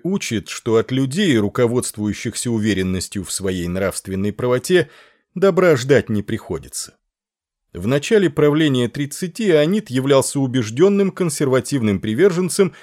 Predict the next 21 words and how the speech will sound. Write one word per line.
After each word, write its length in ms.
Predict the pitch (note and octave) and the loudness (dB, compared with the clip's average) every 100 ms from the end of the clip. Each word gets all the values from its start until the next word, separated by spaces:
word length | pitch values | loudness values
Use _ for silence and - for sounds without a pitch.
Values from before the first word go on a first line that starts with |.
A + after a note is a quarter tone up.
| - _ | -20 _
умеренного 720 | F3 F3+ G#3 A#3+ G#3 G3 F3 | -2 0 2 2 2 2 0
фашиста 680 | E3 D#3+ C#3+ E3+ D3 - C#3+ | 0 -2 -2 -2 -4 -2 -2
Феромена, 720 | B2+ C3+ A#2+ A2 F2+ C#2 - _ - - _ _ _ - | 0 2 2 2 0 -4 -14 _ -20 -20 _ _ _ -8
пока 300 | G2 - G#3 | -6 -2 -2
Феромена 520 | A#3+ G#3+ C3 D#3+ A#3+ | 4 4 6 4 4
не 180 | G#3+ D#3+ | 4 4
ликвидировал 680 | B2+ A2+ A2+ G2+ E3 G3+ | 2 0 -2 2 4 4
фашист 580 | G3+ C#3+ A#2 - C3+ - | 2 2 0 0 -4 -4
куда 360 | - F#3 G#2+ G2+ | -6 0 2 2
более 380 | F#2 F2+ F#2+ G2 | 2 0 0 0
расторопный – 920 | F#2+ - D#3+ B2 - - - - _ _ | -2 -2 -2 -2 -6 -12 -18 -20 _ _
Критий. 560 | - A3+ G2+ - - _ _ _ - _ _ _ | -8 -6 -6 -10 -18 _ _ _ -20 _ _ _
До 340 | - E2+ G#2 - | -14 -4 -2 -2
этого 340 | B2 G#2+ G#2 G2+ | -4 -2 -2 -2
происшествия 880 | A#2 C3+ C#3 G#3+ F3 - G#2 G2 | 0 -2 0 0 0 0 0 2
Аниту 500 | G2+ D3 D#3 F#3+ F#3+ | 0 -2 0 0 0
и 80 | G3 | -2
в 100 | F3 | -2
голову 380 | G#2+ B2+ F3+ F#3+ | 0 2 2 2
не 80 | D#3 | 0
приходило, 640 | A#2 - A#2 G#2 E3 D3 | -2 -2 -2 2 4 4